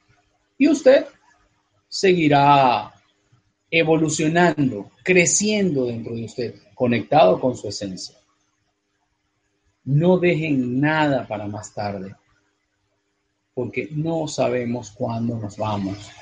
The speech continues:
Sabemos cuándo llegamos, pero no sabemos cuándo partimos. Por lo cual, ¿qué va a esperar?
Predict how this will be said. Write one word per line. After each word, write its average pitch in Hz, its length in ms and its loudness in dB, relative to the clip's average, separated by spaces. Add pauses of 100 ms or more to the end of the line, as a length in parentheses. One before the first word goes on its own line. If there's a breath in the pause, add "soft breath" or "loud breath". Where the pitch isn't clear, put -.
(320)
Sabemos 110 380 -2
cuándo 117 240 0
llegamos, 131 500 -2 (480)
pero 180 160 -2
no 156 80 2
sabemos 131 380 2
cuándo 123 260 0
partimos. 127 680 -2 (1300)
Por 131 160 4
lo 127 120 6
cual, 143 480 4
¿qué 151 220 0
va 131 140 0
a 117 40 -6
esperar? 98 520 -8